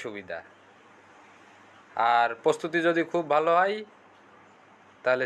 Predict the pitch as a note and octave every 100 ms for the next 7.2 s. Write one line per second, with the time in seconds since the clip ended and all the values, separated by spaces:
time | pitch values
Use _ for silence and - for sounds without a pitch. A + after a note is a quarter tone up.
0 | - C#3 - - C#3+ C#3 C#3+ E3+ F#3 C#3+
1 | - C#3 B2 B2 B2 A#2+ - D3+ F3+ -
2 | G2 E2+ - - - - - - - -
3 | - - - - - - - - - B2
4 | C3+ C#3 C#3+ D3+ D3 D3+ D3+ D#3+ - E3
5 | - F3+ F#3 A3 G#3+ - - - - -
6 | - B2 C3+ E3 G#3 G3+ - - - -
7 | C3 C3+